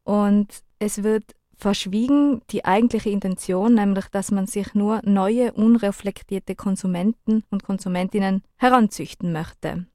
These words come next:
Außerdem schockiert mich die Tatsache, dass es Menschen gibt, die für Geld anscheinend alles tun, wirklich ein Kleinkindbuch schreiben,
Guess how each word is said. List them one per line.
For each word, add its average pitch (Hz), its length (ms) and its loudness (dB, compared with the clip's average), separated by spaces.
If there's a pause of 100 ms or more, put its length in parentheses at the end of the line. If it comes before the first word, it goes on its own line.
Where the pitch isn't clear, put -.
(160)
Außerdem 240 360 4
schockiert 240 360 0
mich 226 100 6
die 202 80 -4
Tatsache, 214 540 -2
dass 202 180 -2
es 202 140 -4
Menschen 240 340 2
gibt, 233 380 -8
die 208 120 -4
für 190 200 -8
Geld 190 400 -4
anscheinend 196 520 -6
alles 240 360 -4
tun, 254 420 0
wirklich 226 320 -8
ein 180 120 -6
Kleinkindbuch 233 840 2
schreiben, 202 500 0